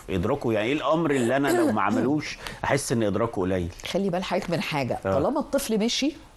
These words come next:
Speaker 1: آه.
Speaker 2: طالما ماشي على رجله في سن سنة، اللي هو السن الطبيعي،
Speaker 1: آه.
Speaker 2: لازم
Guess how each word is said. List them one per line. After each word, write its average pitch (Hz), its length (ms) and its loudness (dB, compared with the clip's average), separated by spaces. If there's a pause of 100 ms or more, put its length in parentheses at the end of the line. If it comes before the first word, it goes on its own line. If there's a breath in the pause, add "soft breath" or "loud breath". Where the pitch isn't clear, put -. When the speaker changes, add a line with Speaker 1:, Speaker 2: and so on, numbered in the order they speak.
Speaker 1:
آه. 95 360 4
Speaker 2:
طالما 156 200 2
ماشي 190 260 0
على 147 180 2
رجله 170 320 0
في - 100 -6
سن 180 260 0
سنة، 185 360 0 (300)
اللي 123 120 0
هو 135 60 0
السن 180 340 -2
الطبيعي، 160 500 0 (180 loud breath)
Speaker 1:
آه. 87 240 4
Speaker 2:
لازم 311 360 0